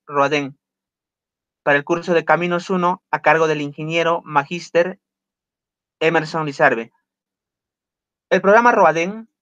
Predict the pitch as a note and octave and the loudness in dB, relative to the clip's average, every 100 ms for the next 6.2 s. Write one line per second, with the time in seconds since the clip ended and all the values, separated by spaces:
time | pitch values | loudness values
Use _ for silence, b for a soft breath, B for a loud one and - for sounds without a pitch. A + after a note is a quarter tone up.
0 | _ _ _ _ _ D3+ D3+ D#3 F#3+ G3 | _ _ _ _ _ -6 -6 -8 0 2
1 | F#3 D3 D#3+ F3 _ _ _ _ _ _ | 2 -2 -4 -10 _ _ _ _ _ _
2 | _ _ _ - G#3 G#3 F3+ D3+ - A#2 | _ _ _ 0 0 2 0 0 -4 -16
3 | A#2+ _ _ _ _ _ _ _ - D3 | -16 _ _ _ _ _ _ _ -8 -6
4 | D#3 D3 E3+ A3+ C4 _ _ _ _ _ | -4 -2 -2 -2 -8 _ _ _ _ _
5 | _ _ _ _ D#3 D3+ D3 E3+ D3+ C3 | _ _ _ _ -6 -4 -2 -2 -4 -4
6 | C3+ C3 | -14 -16